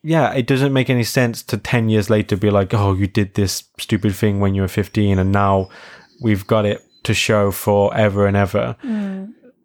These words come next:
Speaker 1: I just wish we could get past that.
Speaker 2: Yeah, I know, I know what you mean, because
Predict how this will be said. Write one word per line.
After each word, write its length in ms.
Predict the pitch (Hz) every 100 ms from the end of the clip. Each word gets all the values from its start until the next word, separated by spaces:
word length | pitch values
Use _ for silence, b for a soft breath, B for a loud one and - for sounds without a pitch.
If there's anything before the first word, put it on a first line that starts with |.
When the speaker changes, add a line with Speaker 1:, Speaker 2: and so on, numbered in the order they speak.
| _
Speaker 1:
I 100 | 131
just 260 | 131 143 -
wish 280 | 143 131 131
we 100 | 110
could 100 | 107
get 180 | 120 -
past 260 | 110 -
that. 320 | 110 95 - _ _ _ _ - B B _
Speaker 2:
Yeah, 220 | 262 220
I 140 | 220
know, 160 | 240 269 -
I 80 | 277
know 140 | 294
what 120 | 302 247
you 80 |
mean, 320 | 220 220 202 196
because 280 | 196 233